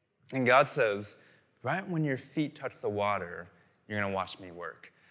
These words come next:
Not when you're in the middle and you're, you're, like, struggling for life and,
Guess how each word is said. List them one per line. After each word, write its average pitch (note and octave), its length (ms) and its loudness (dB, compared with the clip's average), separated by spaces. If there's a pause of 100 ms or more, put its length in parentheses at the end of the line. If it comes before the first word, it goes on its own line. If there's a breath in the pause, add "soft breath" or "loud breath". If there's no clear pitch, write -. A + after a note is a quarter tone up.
(100)
Not G3 280 6
when B3 120 4
you're A#3 120 2
in G#3 80 6
the E3+ 80 6
middle G3 500 4
and D#3+ 120 4
you're, D3 180 4
you're, C#3+ 220 2
like, C#3+ 160 6
struggling G#3 640 6
for D#3+ 180 -2
life G3 560 4
and, A#2 240 2